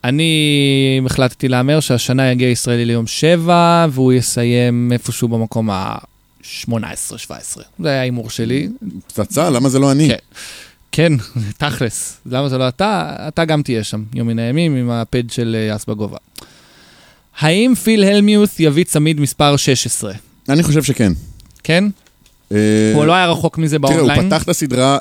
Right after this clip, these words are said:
Speaker 2: עם מקום חמישי באונליין, שזה גם כן, אה, אה, פילד
Speaker 1: טורניר
Speaker 2: של
Speaker 1: שאלון אלדרסי אין בו מקום תשע עשרה. מאה ותשע עשרה.
Speaker 2: מאה ותשע עשרה.
Speaker 1: מאה ותשע עשרה, כן.
Speaker 2: טורניר של אלפי שחקנים, הוא הראה שעדיין יש לו את זה. הוא משחק טוב יותר ויותר, כולם חשבו שהוא סיים עם, אחרי הצמיד ה-,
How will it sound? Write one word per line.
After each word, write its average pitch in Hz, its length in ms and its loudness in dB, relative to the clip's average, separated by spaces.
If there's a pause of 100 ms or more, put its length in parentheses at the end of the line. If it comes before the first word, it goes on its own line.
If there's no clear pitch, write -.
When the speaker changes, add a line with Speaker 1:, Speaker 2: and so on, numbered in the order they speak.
Speaker 2:
עם 117 240 4 (100)
מקום 123 200 0
חמישי 127 360 2
באונליין, 113 460 2
שזה 104 340 4
גם 113 180 0
כן, 110 240 4
אה, 104 80 4 (100)
אה, 95 100 2
פילד 120 240 2
Speaker 1:
טורניר 139 240 2
Speaker 2:
של 107 60 2
Speaker 1:
שאלון 170 400 4
אלדרסי 165 420 2
אין 160 80 4
בו 160 80 2
מקום 156 240 2
תשע 147 140 2
עשרה. 117 280 -4 (260)
מאה 170 180 4
ותשע 147 180 0
עשרה. 117 140 4
Speaker 2:
מאה 131 100 2
ותשע 120 180 0
עשרה. 156 140 4
Speaker 1:
מאה 165 60 0
ותשע 165 180 0
עשרה, 113 300 -4
כן. 123 180 -6 (400)
Speaker 2:
טורניר 127 280 4
של 139 140 2
אלפי 123 220 4
שחקנים, 104 580 2
הוא 113 160 4
הראה 117 160 0
שעדיין 135 420 2
יש 104 200 0
לו 92 100 2
את 87 80 -4
זה. 92 160 0 (720)
הוא 123 400 2 (360)
משחק 135 360 0
טוב 170 300 0
יותר 143 420 2
ויותר, 117 420 4
כולם 165 280 2
חשבו 117 300 -2
שהוא 131 160 0
סיים 110 300 2
עם, 117 100 4
אחרי 107 260 -2
הצמיד 107 360 2
ה-, 98 160 4